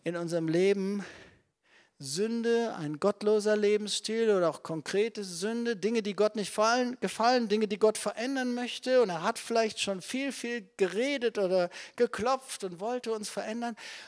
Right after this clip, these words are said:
Und es ist zu keiner Veränderung gekommen. Und dann gibt es einen Punkt, wo ein Maß von Gottlosigkeit oder ein Maß von Sünde unseres Lebens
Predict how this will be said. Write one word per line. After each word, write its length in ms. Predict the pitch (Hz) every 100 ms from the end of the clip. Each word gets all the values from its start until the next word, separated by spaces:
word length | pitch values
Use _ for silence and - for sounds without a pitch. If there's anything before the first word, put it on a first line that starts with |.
| -
Und 180 | 208 214
es 160 | 196 - - _ -
ist 300 | 214 - -
zu 100 | 196
keiner 280 | 190 214
Veränderung 460 | 180 196 196 202 180
gekommen. 680 | 175 160 - 233 214 156 160 - -
Und 120 | 156
dann 160 | 170 170
gibt 220 | 220 226
es 140 | 220 -
einen 280 | 196 202 175 - _
Punkt, 720 | - 226 277 208 208 - - - - -
wo 180 | 170 185 -
ein 360 | 175 160 165
Maß 800 | 175 220 254 247 220 - - - - _
von 300 | - 151 139
Gottlosigkeit 960 | 175 185 196 190 190 180 - 196 196 196
oder 200 | 151 147
ein 260 | 135 135 156
Maß 400 | 175 196 208 -
von 240 | - 147
Sünde 480 | 135 147 202 208 202
unseres 380 | 196 - 165 160
Lebens 640 | 151 156 170 170 -